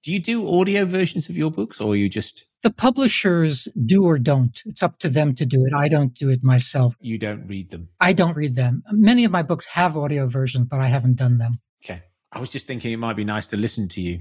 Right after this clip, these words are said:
Speaker 1: that's all.
Speaker 2: Ah, time. It's time. Everything is time. It comes down to time. <laughs>
Speaker 1: So what, Eric, what is it you know now that you wish you'd known earlier?
Speaker 2: It's something I knew and forgot. As I say, as a child, I understood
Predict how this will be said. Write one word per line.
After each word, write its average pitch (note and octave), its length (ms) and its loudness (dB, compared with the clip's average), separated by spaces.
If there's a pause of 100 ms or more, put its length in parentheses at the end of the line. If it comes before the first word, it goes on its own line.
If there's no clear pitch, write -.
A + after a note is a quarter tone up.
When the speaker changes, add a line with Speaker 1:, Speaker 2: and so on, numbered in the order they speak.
(120)
Speaker 1:
that's - 240 -14
all. G2 140 -12 (380)
Speaker 2:
Ah, F3+ 300 4
time. F#3 640 2
It's E3+ 200 -8
time. G#3 520 0
Everything G#3+ 360 0
is G#3 140 -2 (180)
time. G3 380 0
It D#3+ 100 -6
comes F#3+ 200 -4
down G#3+ 280 2
to G#3 100 -6 (160)
time. E3 580 0 (220)
<laughs> F#3 100 2 (720)
Speaker 1:
So G#3 360 0 (180)
what, A3 380 -8
Eric, G3 240 0
what B3+ 160 -2
is G3 100 0
it G3+ 140 -2
you E3+ 180 0
know D3+ 240 4
now C#3+ 280 2
that G2+ 100 -10
you A2 160 -6
wish A#2+ 180 -6
you'd A#2 120 -8
known A#2 200 0
earlier? G#2+ 400 -2 (460)
Speaker 2:
It's - 180 -4
something C#4+ 340 4
I F#3 120 4
knew F3 340 2
and C#3+ 260 -4
forgot. C#3 840 -6 (360)
As G#3 200 0
I A3 80 2
say, F3 420 2
as F#3 240 -6
a - 60 -14
child, F3+ 720 0 (320)
I G3 140 2
understood A#3+ 680 0